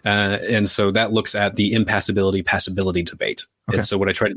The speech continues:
Speaker 1: do there is just give people a snapshot of, like, here's some arguments for and against each view.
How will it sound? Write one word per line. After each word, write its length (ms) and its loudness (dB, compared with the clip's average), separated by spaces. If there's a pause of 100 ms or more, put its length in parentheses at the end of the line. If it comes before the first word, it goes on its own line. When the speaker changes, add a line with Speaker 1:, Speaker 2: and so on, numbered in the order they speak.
(120)
Speaker 1:
do 60 -8
there 300 2
is 140 0
just 200 0
give 120 -4
people 260 0
a 60 0
snapshot 560 0
of, 140 -2
like, 120 -2
here's 160 0
some 100 0
arguments 340 0
for 220 0
and 40 0
against 260 0
each 160 2
view. 320 0